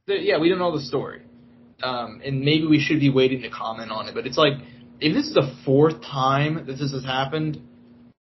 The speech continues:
it's like, at what point do we be like, you know, I've heard a quote, and I think I've said it on the podcast before, but it's like, you run into an asshole in the morning, that guy's an asshole. Just a random guy. You run into him, he's an asshole. If you run into assholes all day, maybe you're the asshole.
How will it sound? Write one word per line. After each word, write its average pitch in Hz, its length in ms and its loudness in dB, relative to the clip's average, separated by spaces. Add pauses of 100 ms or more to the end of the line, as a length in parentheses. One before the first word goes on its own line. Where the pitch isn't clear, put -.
(600)
it's 143 160 -12
like, 160 380 2 (720)
at 165 140 2
what 233 260 4
point 196 340 0
do 151 60 2
we 151 80 4
be 160 100 4
like, 147 400 4
you 170 120 0
know, 175 80 2
I've 175 160 2
heard 247 160 0
a 214 140 0
quote, 143 220 2
and - 80 -8
I 135 120 -4
think 180 120 -6
I've 160 60 -4
said 151 160 0
it - 20 -4
on 143 80 -6
the 131 80 -4
podcast 131 400 -2
before, - 240 -6
but 131 60 -10
it's - 80 -10
like, 139 120 -6 (420)
you 190 140 2
run 277 100 2
into 302 200 2
an 214 60 4
asshole 180 420 2
in 170 60 -4
the 143 40 0 (100)
morning, 175 360 -4 (520)
that 160 200 2
guy's 135 240 -2
an 120 60 -14
asshole. - 420 -14 (480)
Just - 180 -14
a 127 60 -18
random 156 260 -2
guy. 135 100 -6
You 139 60 -2
run 165 100 0
into 170 160 -2
him, 180 100 -4
he's 156 120 -6
an 143 60 0
asshole. 120 380 -6 (220)
If 156 100 -12
you 262 80 0
run 294 100 0
into 240 200 0
assholes 147 480 0
all 135 280 0
day, 135 420 -6 (880)
maybe 285 400 0
you're 190 280 2
the 135 200 2
asshole. 123 460 -8